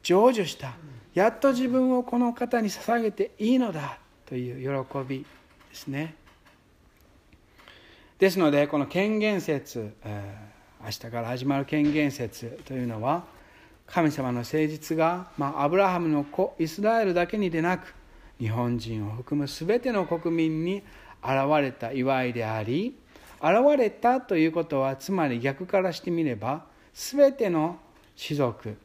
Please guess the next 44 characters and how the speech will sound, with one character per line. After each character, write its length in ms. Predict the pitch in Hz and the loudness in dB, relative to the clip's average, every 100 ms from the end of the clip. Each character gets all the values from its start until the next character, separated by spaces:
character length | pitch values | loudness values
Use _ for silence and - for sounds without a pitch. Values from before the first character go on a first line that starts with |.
| _ - | _ -16
創 200 | - 110 | -8 -6
世 200 | 113 107 | -6 -8
記 100 | 98 | -10
の 100 | 98 | -12
言 200 | 107 107 | -12 -10
葉 80 | 101 | -12
で 100 | 98 | -14
す 140 | - | -14
ね。 220 | 139 135 - - - | -10 -10 -14 -20 -20
す 160 | - 170 | -8 0
べ 160 | 165 | 0
て 180 | 151 135 | 0 0
の 320 | 151 165 160 - - - | 0 0 -4 -14 -20 -2
民 220 | 135 160 151 | 4 4 4
族、 400 | 120 104 120 135 | -2 -8 -12 -12
す 160 | - | -2
べ 140 | 240 247 | 4 4
て 160 | 226 | 2
の 140 | 180 147 | -2 -2
人、 400 | 113 - 131 151 | -6 -6 -6 -2
ど 180 | 269 277 | 0 2
ん 100 | 254 | 2
な 140 | 220 | 0
人 180 | 208 226 | 0 -2
も 160 | 208 | 0
が、 280 | 196 233 233 - - - - | 2 2 0 -10 -20 -20 -4
こ 160 | 165 | 0
の 180 | 151 131 | 2 0
お 20 | |
方、 360 | 123 143 - 156 - - _ - - | -6 -12 -12 -14 -16 -20 _ -10 -2
イ 100 | 165 | 0
エ 140 | 147 | 0
ス 120 | - | -4
様 260 | 143 135 135 | -6 -6 -4
に 260 | 175 214 214 - - _ | -4 -6 -8 -20 -20 _
自 160 | - 156 | -2 -2
分 380 | 165 175 170 151 | 2 2 2 2
を 120 | 131 | 2
全 380 | 190 277 294 262 | 4 4 2 0
部 100 | 220 | -2
注 400 | 202 - 208 214 | -4 -6 -4 -2
い 40 | |
で 120 | 208 | -4
も、 220 | 202 175 | -6 -8